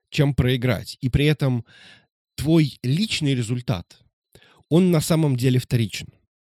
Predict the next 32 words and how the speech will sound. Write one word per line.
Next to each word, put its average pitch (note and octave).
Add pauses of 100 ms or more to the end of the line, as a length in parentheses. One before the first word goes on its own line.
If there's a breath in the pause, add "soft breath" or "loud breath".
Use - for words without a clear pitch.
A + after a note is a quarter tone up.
(220 soft breath)
То -
есть B2
хорошо, C#3+
если F#3
ты E3
хорошо C#3
сыграл. F#2+ (540 loud breath)
Но, E3+ (100)
э, B2
смысл D#3+
в -
том, A3
что D3
если D3+
ты D3
де-, D#3
действуешь C3
в A#2+
интересах C3+
команды A#2+
и B2+
в A2+
интересах C#3+ (420 soft breath)
выигрыша, C3
а A#2+
не C#3+
твоего D3+
личного C3
результата A2
в F#2
зачётной G#2
таблице, G2+